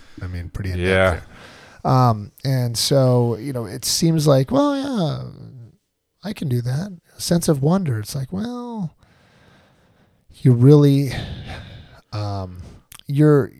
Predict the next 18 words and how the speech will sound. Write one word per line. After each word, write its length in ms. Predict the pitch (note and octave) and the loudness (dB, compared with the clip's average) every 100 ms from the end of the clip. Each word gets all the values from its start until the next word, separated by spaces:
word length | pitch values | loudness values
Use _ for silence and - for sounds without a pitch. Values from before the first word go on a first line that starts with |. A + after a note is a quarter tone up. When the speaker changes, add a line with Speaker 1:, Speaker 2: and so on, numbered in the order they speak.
| F2 | -18
Speaker 1:
you're 200 | C#3 C#3+ | -2 0
perfect 400 | - F#3+ G3 E3+ | 2 2 2 4
as 160 | F#3 F3+ | 4 6
you 180 | F#3 A#2+ | 4 2
are 160 | A#2 | 2
right 200 | C#3 C#3+ | -2 -4
now. 340 | G#2+ E2 F#2+ - _ _ _ _ | -8 -10 -12 -16 _ _ _ _
And 160 | B2 A2+ | -10 -8
so 360 | - A#2+ A2 | -6 -4 -6
that 240 | G#2+ B2+ C3+ | -6 -10 -8
means, 460 | B2+ A#2+ G#2+ - - C3 | -10 -10 -10 -10 -12 -10
because 300 | C3 C3 A#2 | -4 -2 -2
that's 160 | B2 | -4
what 80 | A2+ | -6
the 60 | A2+ | -10
master 260 | A2+ - | -8 -8
tells 300 | A2+ D3 A#2+ | -4 -4 -4
us, 260 | F2 - | -8 -12